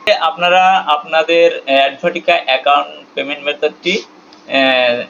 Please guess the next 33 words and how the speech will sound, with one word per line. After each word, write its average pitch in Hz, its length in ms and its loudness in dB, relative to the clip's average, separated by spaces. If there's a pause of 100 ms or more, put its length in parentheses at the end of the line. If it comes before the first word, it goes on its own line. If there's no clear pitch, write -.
(800)
সেট 190 320 -2
করবেন। 214 240 0
সেট 190 200 -10
করার 170 180 4
পরে 180 280 2
এখান 160 260 -2
থেকে 156 200 0
সেভ - 380 0 (160)
চেঞ্জ 185 220 0 (180)
এই 180 140 0
বাটনটির 156 520 -2
উপর 175 240 0
ক্লিক 139 300 -8
করে 135 160 0
দিতে 131 220 0
হবে। 147 200 2 (520)
ক্লিক 175 220 -6
করে 196 140 0
দিলে 190 320 2
আপনার 151 320 0
কাজ 127 220 2
শেষ। - 460 -2 (400)
তারপর 170 400 2
এখান 175 280 -2
থেকে 196 200 -8 (120)
কিভাবে 170 320 0
আপনারা 143 580 0 (600)
অ্যাড 156 360 0 (120)
রানিং 135 400 0
করাবেন, 180 440 2 (460)
অ্যা, 135 140 2
ওই 139 260 2 (140)
কোন 165 120 -2